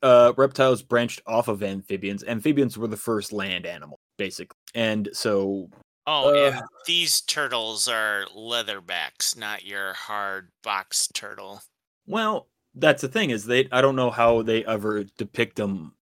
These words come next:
Speaker 1: Well, actually, no, because how we could always, because for, like, a lot of these things is, like, there could be different subspecies, because there are different subspecies of turtles. So you could have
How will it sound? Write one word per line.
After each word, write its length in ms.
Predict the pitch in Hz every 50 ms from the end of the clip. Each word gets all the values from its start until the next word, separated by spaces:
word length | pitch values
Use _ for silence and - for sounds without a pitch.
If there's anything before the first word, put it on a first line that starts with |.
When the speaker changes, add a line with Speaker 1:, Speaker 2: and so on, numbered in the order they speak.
| _ _ _
Speaker 1:
Well, 260 | 185 220 226 220 202 -
actually, 320 | 160 170 180 - - 156
no, 200 | 151 143 120 110 - - - - - _ _ 127
because 260 | 127 135 - 165 143 147
how 220 | 147 131 131 127
we 160 | 131 127 120
could 160 | 101 - 117
always, 320 | 120 113 110 110 101 - -
because 260 | - 110 - 123 110
for, 200 | - - 120 110 104
like, 160 | 107 104 101
a 40 | 104
lot 180 | 101 113 151 165
of 80 | 131
these 180 | 110 104 101 -
things 220 | - 104 104 95
is, 160 | 101 101 95 -
like, 180 | 104 101 -
there 120 | - 98 98
could 260 | - - 123 113 98
be 100 | 107 104
different 300 | 95 98 - - - -
subspecies, 680 | - - 127 139 131 - - 95 - - - - - - - - - _ _
because 320 | 110 101 - 110 101 98
there 180 | - 104 98 -
are 260 | 113 113 110 110 110
different 340 | 101 - 104 - - 98 -
subspecies 600 | - 104 98 98 - - 101 98 98 - - -
of 120 | - -
turtles. 420 | - 131 143 123 104 95 95 - _ - - _ _ _
So 200 | - - 120 113
you 200 | 110 208 - 196 _
could 340 | - - 202 247 247 214 -
have 480 | - - 92 92 92 90 90 92 -